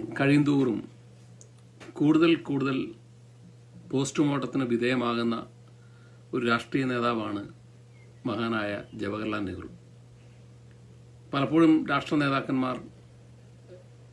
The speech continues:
കാലയവനികൾക്കുള്ളിൽ മറച്ചാൽ, മറഞ്ഞാൽ ഒരുപക്ഷെ ആ ജനറേഷൻ മാത്രം ഓർക്കുന്നവരായി മാറുന്നവരാണ് ബഹുഭൂരിപക്ഷം രാഷ്ട്രീയ നേതാക്കന്മാരും.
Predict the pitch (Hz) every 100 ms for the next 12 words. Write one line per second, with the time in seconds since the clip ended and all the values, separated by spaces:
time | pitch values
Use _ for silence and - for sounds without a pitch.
0 | - 120 123 131 127 131 120 123 117 113
1 | 110 - 101 - 113 110 104 - - -
2 | - - - - - - - - - -
3 | - - - - - - - - - -
4 | - - - 139 151 165 180 170 - -
5 | - - - - - - - - - 156
6 | 185 156 151 170 170 175 170 147 139 147
7 | 147 131 131 - 131 127 120 117 117 113
8 | - - - - - - - - - -
9 | 135 131 131 131 131 117 117 117 113 123
10 | 127 123 - 117 - - 117 107 - 117
11 | 113 107 104 101 95 85 -